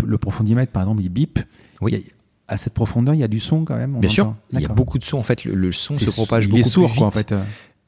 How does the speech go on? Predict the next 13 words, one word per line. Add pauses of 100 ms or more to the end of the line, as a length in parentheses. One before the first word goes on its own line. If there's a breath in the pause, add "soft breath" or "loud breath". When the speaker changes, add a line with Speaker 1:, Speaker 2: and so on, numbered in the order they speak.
(140)
Speaker 2:
Il,
il
se
propage
beaucoup
plus
vite
sous
l'eau
que,
qu'à
l'air,
Speaker 1:
D'accord.